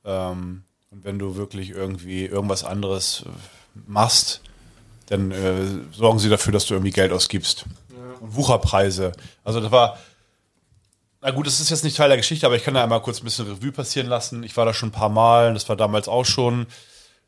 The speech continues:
Speaker 1: ein bisschen so, aber jetzt, glaub ich, auch nach Corona und in einem Land, der so sehr, ähm, vom Tourismus abhängig ist, merkt man schon, dass sie alle ein bisschen Druck haben.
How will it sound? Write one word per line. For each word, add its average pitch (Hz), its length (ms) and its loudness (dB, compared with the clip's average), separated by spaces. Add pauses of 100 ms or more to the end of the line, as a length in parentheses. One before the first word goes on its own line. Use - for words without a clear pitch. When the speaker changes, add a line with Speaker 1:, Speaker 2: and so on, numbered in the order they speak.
(600)
Speaker 1:
ein 123 360 -20
bisschen 127 300 0
so, 123 300 4
aber 107 220 6
jetzt, 110 260 0
glaub 104 280 0
ich, 104 120 -8
auch 110 140 -4
nach 110 240 4
Corona 113 600 2 (580)
und 113 140 -12
in 110 100 -2
einem 107 100 2
Land, 110 320 4
der 107 140 4
so 107 160 0
sehr, 101 680 6
ähm, 98 160 -6
vom 107 200 -6
Tourismus 110 360 -2
abhängig 110 400 -2
ist, 113 280 -2 (240)
merkt 110 160 -2
man 110 100 0
schon, 110 160 2
dass 104 120 0
sie 101 60 -4
alle 98 100 -2
ein 101 80 -2
bisschen 101 200 -4
Druck 98 220 -4
haben. 90 340 -2